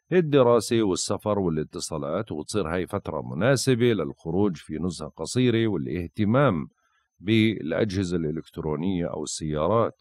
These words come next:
ممكن تصليح، ترميم، ترخيص، أشياء من هذا القبيل. وبرضه بيكون لكم نوع من أنواع التعامل مع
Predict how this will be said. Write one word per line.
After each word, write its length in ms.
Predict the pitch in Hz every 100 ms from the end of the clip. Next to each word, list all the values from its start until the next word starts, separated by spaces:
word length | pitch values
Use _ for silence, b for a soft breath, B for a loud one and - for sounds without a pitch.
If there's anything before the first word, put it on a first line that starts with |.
| -
ممكن 440 | 73 73 85 73
تصليح، 580 | - - - 98 110 -
ترميم، 720 | - 71 69 80 107 110 101
ترخيص، 680 | - 62 - 104 120 107 -
أشياء 380 | - 113 139 110
من 120 | 107
هذا 140 | 110
القبيل. 480 | 110 - 143 165 101 _ _ _ _ _ _ _
وبرضه 360 | 127 170 185 165
بيكون 280 | 151 147 147
لكم 240 | 139 131
نوع 140 | 127
من 140 | 113 101
أنواع 280 | 80 92 90
التعامل 600 | - 78 85 92 87 80
مع 320 | 67 -